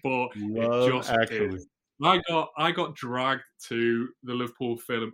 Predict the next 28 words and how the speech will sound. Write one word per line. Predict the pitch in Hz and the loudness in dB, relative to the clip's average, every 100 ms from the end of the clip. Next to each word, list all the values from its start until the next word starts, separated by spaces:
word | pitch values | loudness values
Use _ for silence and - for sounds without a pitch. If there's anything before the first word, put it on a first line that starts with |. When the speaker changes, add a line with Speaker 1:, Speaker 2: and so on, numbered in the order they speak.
| - | -8
Speaker 1:
uh, | 120 | -12
Philharmonic | - 120 117 113 117 | -6 -4 -2 -4 -6
Hall | - 110 113 | -6 -6 -6
a | 120 | -6
few | 127 | -6
years | 117 107 107 117 | -6 -6 -6 -4
ago, | 120 110 107 - | -4 -4 -6 -6
um, | 110 107 104 110 | -4 -4 -6 -8
with | 123 107 - | -8 -8 -6
Harriet, | 107 113 110 - _ _ _ - | -6 -4 -6 -10 _ _ _ -10
because | 117 123 117 113 147 | -8 -4 -2 -2 -4
we | 147 127 | -4 -2
went | 123 117 | -2 -4
to | |
see | - 131 120 113 113 113 | -8 -4 -2 -2 -4 -8
the | 123 | -10
film, | - 139 131 131 | -6 -2 0 0
you | 127 | -2
know, | 127 | -2
with | 127 120 | -2 -6
the, | 120 | -8
kinda | 127 123 | -6 -4
like | 123 120 | -4 -4
the | 117 | -4
orchestra | 127 131 - 135 - 127 120 | -4 -4 -6 -8 -4 0 0
on | 113 | -2
stage, | - 131 143 139 131 127 | -6 -4 0 0 -2 -4
and, | 117 | -6